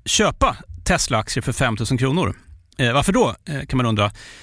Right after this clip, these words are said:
Jo, eftersom affärsidén inte är att spekulera och ta en massa risk, så måste den där korta positionen som ju uppkommer genom försäljningen av certifikatet till dig,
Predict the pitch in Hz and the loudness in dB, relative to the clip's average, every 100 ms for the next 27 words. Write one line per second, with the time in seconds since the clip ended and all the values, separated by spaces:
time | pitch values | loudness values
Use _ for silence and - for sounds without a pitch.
0 | - _ - 165 185 190 165 - 160 143 | -20 _ 0 2 2 0 -4 -2 0 2
1 | 196 170 170 175 190 175 170 143 135 123 | 2 0 0 0 0 0 0 2 2 0
2 | - 143 - 135 139 139 131 123 139 117 | -2 -2 0 2 2 2 0 -2 0 0
3 | 113 131 175 208 - - - 131 131 - | 2 2 2 0 -2 -6 -2 0 0 0
4 | 127 117 - 170 - 196 208 175 151 139 | 0 0 0 0 0 -2 -2 -2 0 0
5 | 135 151 - 135 127 135 - 131 120 117 | 0 -2 -4 -2 0 -2 -2 0 0 0
6 | 107 123 160 156 147 139 135 - 139 135 | 0 0 0 0 0 0 -2 -4 -4 -2
7 | - 120 131 - - 127 151 185 | 0 0 -2 -4 0 2 2 0